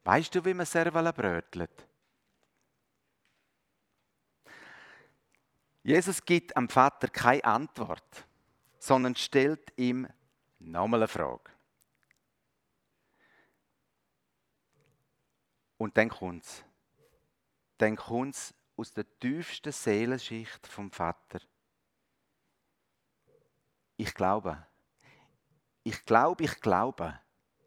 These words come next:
Hilf meinem Unglauben. Es steckt eine gewaltige Kraft in dem Schrei von dem Vater. Wir hören es buchstäblich.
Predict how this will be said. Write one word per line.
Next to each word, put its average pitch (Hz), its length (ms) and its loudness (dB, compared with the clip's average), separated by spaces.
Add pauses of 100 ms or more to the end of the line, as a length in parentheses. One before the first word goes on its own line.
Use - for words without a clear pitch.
(1000)
Hilf 120 420 -4
meinem 104 200 -14
Unglauben. 78 600 -16 (3500)
Es 120 140 2
steckt - 500 2
eine 113 60 0
gewaltige 139 680 4
Kraft 120 560 0
in 143 100 -2
dem 117 200 2
Schrei 117 400 0
von 127 140 -8
dem 107 180 -2
Vater. 101 460 0 (600)
Wir 110 200 -4
hören 135 320 0
es - 80 -12
buchstäblich. - 680 -6